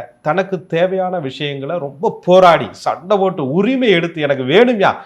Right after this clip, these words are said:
அப்படின்னு சொல்லி போட்டி போட்டு, அது விளையாட்டா இருக்கலாம், ஒரு சிலம்ப பயிற்சியா இருக்கலாம், கராத்தாவா இருக்கலாம், என்ன, என்ன ஒரு அந்த போர் வீர தீர செயல்கள் இருக்குதோ,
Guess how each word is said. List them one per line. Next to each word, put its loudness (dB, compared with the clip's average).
அப்படின்னு 0
சொல்லி -4
போட்டி 0
போட்டு, -6
அது -6
விளையாட்டா 0
இருக்கலாம், -6
ஒரு -8
சிலம்ப -4
பயிற்சியா -6
இருக்கலாம், -10
கராத்தாவா -4
இருக்கலாம், -10
என்ன, -6
என்ன -10
ஒரு -8
அந்த 0
போர் 4
வீர 0
தீர -4
செயல்கள் 2
இருக்குதோ, -4